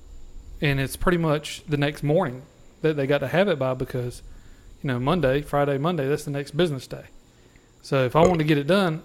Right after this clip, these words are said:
I got to hurry up and roll and try to do it Friday. And then, of course, I'm gonna be after hours if I can't get it done in time. And I think that's pretty much a dick move, you know?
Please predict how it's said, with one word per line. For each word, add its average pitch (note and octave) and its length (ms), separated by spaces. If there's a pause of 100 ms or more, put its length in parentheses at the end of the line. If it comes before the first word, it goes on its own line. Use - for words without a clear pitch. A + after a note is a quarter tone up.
I D#3 120
got F3+ 140
to D#3 60
hurry D3+ 160
up C#3 80
and C#3 100
roll D3+ 400 (880)
and E3 120
try E3+ 160
to D3 100
do D3+ 160
it - 120
Friday. F3+ 340
And D3 120
then, C#3+ 120
of C3 100
course, D3 240
I'm D3 160
gonna D3 140
be C#3 100
after C#3+ 300
hours C#3+ 500 (720)
if D3+ 140
I D3+ 100
can't D3 240
get C#3+ 140
it D3+ 100
done E3+ 220
in C3+ 100
time. C3 280 (2000)
And G3+ 100
I A3+ 40
think G#3+ 160
that's F#3+ 120
pretty D#3+ 200
much D3 180
a - 20
dick D#3+ 220
move, D#3+ 300 (260)
you D3+ 80
know? D3 140